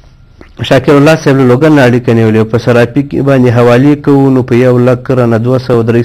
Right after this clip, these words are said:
سوه روپۍ اخلي. څنګه ده؟ نو محترمه وروره، دې ته جواز ورکړل شوی، ځکه دا خلک عامي، ځکه کمیشن کاري چې ورته ویل کېږي، دې ته عامل ویل کېږي. مشکله نشته، خو چې د بازار له نرخ نه زیاته مسله نه وي. ښه، فقیر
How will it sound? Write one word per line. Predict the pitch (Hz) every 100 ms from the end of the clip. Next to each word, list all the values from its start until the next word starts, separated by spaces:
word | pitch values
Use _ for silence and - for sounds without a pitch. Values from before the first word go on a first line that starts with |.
| 117
سوه | 113
روپۍ | 113 135
اخلي. | 127 120
څنګه | 113 135 120 107
ده؟ |
نو | 110
محترمه | 143 156 160 165 160
وروره، | 160 160 156 - - - _
دې | 143 143
ته |
جواز | 135 135 143 139
ورکړل | 131 131 123
شوی، | 151 147
ځکه | 127 123 123
دا | 120
خلک | - 123 123
عامي، | 104 104 107 104 107 101 - 113 - 120
ځکه | 110 107
کمیشن | 110 104 - 104
کاري | 101 110 151
چې | 156
ورته | 147 143
ویل | 139 135
کېږي، | 143 139 139
دې | 147
ته | 151 151 - - - 110
عامل | 113 120 117
ویل | 107 98 98
کېږي. | 98 92 92
مشکله | 98 - 127 120
نشته، | 123 139 -
خو | 123 147 147 - - -
چې |
د | 110 110
بازار | 110 107 120
له | 117
نرخ | 113 123 123
نه |
زیاته | 113 123 123 131 135
مسله | 117 - 90 87
نه | 90
وي. | 82 - - - - - - - - - - -
ښه، | - 139 120 - -
فقیر | 135 135